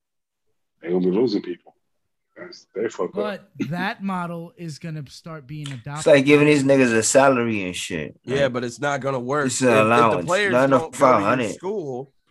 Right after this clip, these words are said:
Speaker 4: and then your school doesn't make any ad dollars,
Speaker 3: Mm-hmm.
Speaker 1: Yeah,
Speaker 4: why
Speaker 1: you
Speaker 4: is,
Speaker 1: just fucked
Speaker 4: why?
Speaker 1: yourself.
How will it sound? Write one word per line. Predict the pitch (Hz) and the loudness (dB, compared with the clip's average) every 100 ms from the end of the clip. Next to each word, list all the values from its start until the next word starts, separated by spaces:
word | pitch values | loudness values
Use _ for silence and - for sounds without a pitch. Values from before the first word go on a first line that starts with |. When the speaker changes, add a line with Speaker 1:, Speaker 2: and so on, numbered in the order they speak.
| _ _ _ - | _ _ _ -10
Speaker 4:
and | 139 | -6
then | 151 151 | -4 -4
your | 143 135 | -6 -10
school | - 175 185 175 | -10 -4 -2 -2
doesn't | 143 147 143 131 127 | -2 -4 -4 -8 -8
make | 123 143 147 | -8 -6 -6
any | 143 139 131 123 - _ _ _ | -6 -4 -4 -6 -10 _ _ _
ad | 123 151 165 | -8 -6 -6
dollars, | 127 110 110 123 139 - _ _ _ | -8 -8 -8 -12 -16 -20 _ _ _
Speaker 3:
Mm-hmm. | 127 110 107 107 | -12 -10 -10 -4
Speaker 1:
Yeah, | 107 90 | -4 -2
Speaker 4:
why | 156 160 156 | -2 -2 -4
Speaker 1:
you | |
Speaker 4:
is, | 147 117 | -8 -10
Speaker 1:
just | 98 117 | -12 -8
fucked | 135 | -4
Speaker 4:
why? | 151 156 147 117 | -2 -2 -2 -2
Speaker 1:
yourself. | 113 | -4